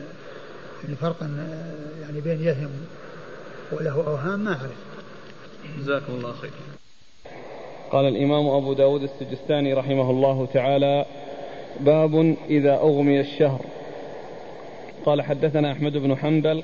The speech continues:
Speaker 2: قال: حدثني عبد الرحمن بن مهدي قال: حدثني معاوية بن صالح عن عبد الله بن أبي قيس أنه قال: سمعت عائشة رضي الله عنها تقول:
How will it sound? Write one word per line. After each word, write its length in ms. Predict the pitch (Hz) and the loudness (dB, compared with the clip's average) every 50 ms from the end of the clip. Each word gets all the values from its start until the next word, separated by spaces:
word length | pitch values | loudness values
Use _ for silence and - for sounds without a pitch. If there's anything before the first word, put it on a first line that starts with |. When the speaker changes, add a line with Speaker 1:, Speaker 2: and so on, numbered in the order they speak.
| - | 0
Speaker 2:
قال: 160 | 143 139 135 139 | 0 0 0 0
حدثني 520 | 135 151 139 135 151 156 - 151 147 139 | 0 -2 0 2 2 2 4 4 2 2
عبد 160 | 131 135 131 | 2 2 0
الرحمن 360 | 139 131 139 131 - 147 151 | 2 2 2 2 2 2 2
بن 180 | 147 143 131 135 | 2 2 2 2
مهدي 500 | 135 135 131 131 127 127 147 156 160 160 - - - | 2 2 2 2 0 2 2 4 2 2 0 0 2
قال: 180 | 147 139 143 | 4 4 4
حدثني 520 | 139 - 147 135 135 151 147 151 147 143 139 | 2 0 -2 0 2 2 2 4 4 4 4
معاوية 500 | 135 135 123 127 139 139 139 139 143 139 143 | 4 4 4 4 2 2 4 4 2 2 0
بن 220 | 135 131 131 131 131 - | -2 0 0 0 2 2
صالح 360 | 147 151 151 156 151 147 - - - - - - - - - - - - - - | 2 2 4 2 0 -2 -6 -10 -16 -16 -16 -16 -16 -16 -16 -16 -16 -12 -4 0
عن 100 | 135 143 | 2 2
عبد 200 | 143 160 151 139 | 2 2 0 2
الله 340 | 156 151 151 156 160 156 156 | 2 2 4 4 4 2 2
بن 180 | 143 151 151 | 2 2 2
أبي 260 | 139 147 143 143 143 139 | 2 2 2 2 2 2
قيس 340 | - 151 156 160 165 165 160 - - - - | 4 2 4 4 2 2 0 -4 -10 -2 2
أنه 400 | 147 147 147 139 139 139 135 131 - | 4 4 4 6 6 4 4 4 4
قال: 320 | 135 143 147 147 151 156 151 - - - - - - - - - - | 2 4 4 2 2 0 -2 -6 -12 -16 -16 -16 -16 -16 -8 0 4
سمعت 320 | 151 156 170 175 165 - | 6 6 6 4 4 2
عائشة 480 | 160 151 147 151 143 - 165 - 165 143 - | 2 2 2 2 0 0 0 0 0 2 2
رضي 320 | 151 147 151 147 156 151 | 4 4 4 4 4 2
الله 380 | 151 151 147 147 143 139 143 135 | 2 4 2 2 2 2 2 2
عنها 320 | 135 156 156 147 143 135 | 2 4 4 4 4 2
تقول: 480 | 135 135 135 127 - 135 143 143 143 143 | 2 2 0 2 4 8 8 8 8 8